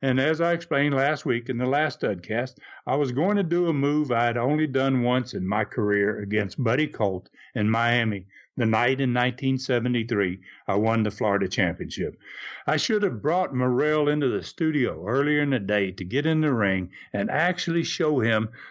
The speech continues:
this bit of a complicated move that I wanted to do for a finish in the match. But hindsight is twenty twenty, like they say. I did my best to show him the move in the dressing room,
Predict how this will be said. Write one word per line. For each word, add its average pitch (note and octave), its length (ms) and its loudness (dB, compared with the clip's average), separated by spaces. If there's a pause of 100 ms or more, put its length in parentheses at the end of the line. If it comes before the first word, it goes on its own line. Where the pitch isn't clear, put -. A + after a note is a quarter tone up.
(120)
this A#2+ 300 -4 (320)
bit G3+ 160 0
of F3+ 140 0
a A#2+ 80 0
complicated A2 800 -2
move F2+ 400 -4 (300)
that G2+ 120 -2
I A2 100 4
wanted B2+ 340 2
to G#2+ 80 -6
do A2+ 200 0
for G#2+ 200 -2
a F#2+ 40 -4
finish G2 380 -2
in F2 140 0
the F2 80 0
match. D#2 340 -6 (400)
But C#3+ 180 4
hindsight D3+ 680 2
is A2+ 160 -10
twenty C3 340 2
twenty, E2 440 -4
like E2+ 260 -8
they F2 140 -6
say. F2+ 360 0 (140)
I G#2 100 2
did B2+ 240 0
my B2 180 2
best B2 420 -2
to F2+ 100 -14
show G#2+ 300 0
him B2 100 0
the A#2 80 2
move G#2 400 2
in A2 80 2
the A#2+ 80 2
dressing F2+ 460 0
room, F2 320 0